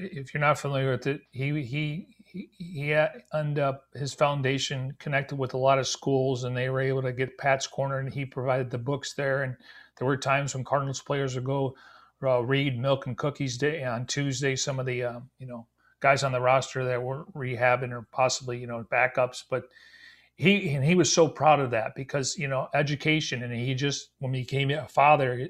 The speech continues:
I think he had a different mindset. But there were times on Thanksgiving where he would go to a small school. I was there,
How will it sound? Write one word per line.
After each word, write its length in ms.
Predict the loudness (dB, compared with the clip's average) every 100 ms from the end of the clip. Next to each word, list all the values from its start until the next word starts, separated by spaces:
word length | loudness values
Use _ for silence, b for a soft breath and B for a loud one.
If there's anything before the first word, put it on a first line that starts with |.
| -8
I 60 |
think 180 | -4 -2
he 80 | 0
had 100 | 0
a 60 |
different 340 | 0 -2 -4 0
mindset. 540 | 2 2 0 -4 -8 -12 B B B B
But 140 | 4 8
there 120 | 10
were 120 | 10
times 420 | 8 6 6 4
on 180 | 2 2
Thanksgiving 680 | 2 2 2 2 4 4 4
where 320 | 4 2 0 -6 -10
he 200 | -4 0
would 160 | 2 4
go 120 | 4
to 140 | 4
a 60 | 2
small 560 | 2 2 4 4 0 -6
school. 500 | -4 2 6 6 6
I 100 | 6
was 200 | 2 2
there, 420 | 4 4 4 -2